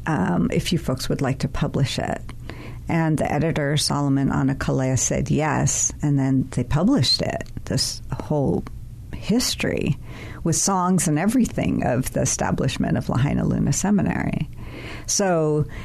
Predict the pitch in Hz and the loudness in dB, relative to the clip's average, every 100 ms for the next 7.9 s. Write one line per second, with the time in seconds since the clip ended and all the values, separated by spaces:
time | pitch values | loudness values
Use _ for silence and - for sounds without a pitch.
0 | - 208 - - 160 180 247 339 - 165 | 0 2 4 2 0 2 2 2 0 -2
1 | - - - - - - - - 180 151 | -2 -2 -4 -4 -4 -2 -2 0 2 2
2 | 139 156 - - - - - 220 311 - | 2 0 -2 -10 -10 -10 -4 0 2 2
3 | - - - 160 160 165 185 320 339 165 | 0 -4 -2 0 2 2 2 4 4 4
4 | 147 143 135 135 - - - - - - | 2 2 2 2 0 -2 -10 -10 -10 -10
5 | - - - - - - 175 131 - 185 | -12 -12 -12 -10 -4 0 0 2 2 2
6 | 262 233 160 151 - - 151 151 147 147 | 4 2 2 0 -2 -2 0 2 2 2
7 | - - 139 135 139 202 - - - | 0 0 2 2 2 2 0 -2 -4